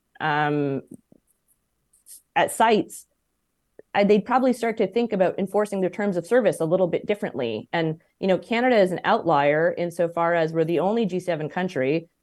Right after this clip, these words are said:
that doesn't have, um, limited liability, um,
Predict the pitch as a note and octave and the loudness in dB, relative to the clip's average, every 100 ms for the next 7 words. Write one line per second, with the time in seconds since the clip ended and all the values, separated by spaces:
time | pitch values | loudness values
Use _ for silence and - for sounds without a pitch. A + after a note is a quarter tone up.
0 | _ D3+ E3+ E3 F#3 F#3 E3+ F#3+ G3 F3 | _ 0 0 4 2 2 0 -2 2 2
1 | D#3+ D#3+ - - D#3 D#3 D3+ - - E3+ | 0 -2 -8 -2 0 0 -4 -8 -8 -4
2 | E3+ F3+ F#3 E3+ E3 D#3 D#3+ F3+ F3+ E3+ | 0 4 4 6 4 6 6 8 6 4
3 | D#3 D3+ D3+ D3+ D3 D3 D3 C#3 | 0 -2 -4 -4 -4 -4 -6 -8